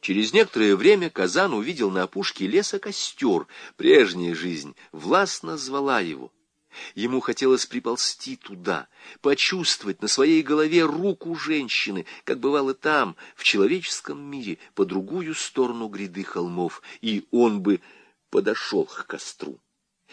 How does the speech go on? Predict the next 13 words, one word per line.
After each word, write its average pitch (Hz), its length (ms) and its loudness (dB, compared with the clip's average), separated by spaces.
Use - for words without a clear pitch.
взяв 208 300 4
с - 80 2
собою 180 440 0
серую 117 400 0
волчицу, 98 640 -4
но 95 100 0
ведь 92 180 0
там 85 340 -2
был 78 300 -4
мужчина, - 760 -12
враг. - 640 -10
Казан 160 500 2
заскулил. 120 720 -4